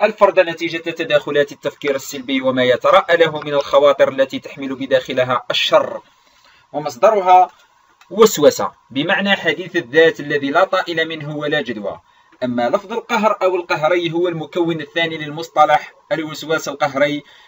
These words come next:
فإنه يشير إلى الاضطرار والغلبة والقو-، والخضوع، ومن مرادفاتها الإلزام والإكراه والإجبار.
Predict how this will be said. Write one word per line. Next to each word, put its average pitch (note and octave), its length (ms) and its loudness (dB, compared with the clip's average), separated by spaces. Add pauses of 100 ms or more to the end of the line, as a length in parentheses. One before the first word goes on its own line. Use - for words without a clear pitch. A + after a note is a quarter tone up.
(120)
فإنه G#3+ 520 0
يشير G3 300 0
إلى F#3 220 0
الاضطرار E3 880 2
والغلبة D#3+ 640 4
والقو-، C#3+ 680 -8
والخضوع، D3+ 680 -4
ومن E3 260 -4
مرادفاتها D3 960 -2
الإلزام D3 600 -6
والإكراه C3+ 560 -2
والإجبار. A#2 640 -8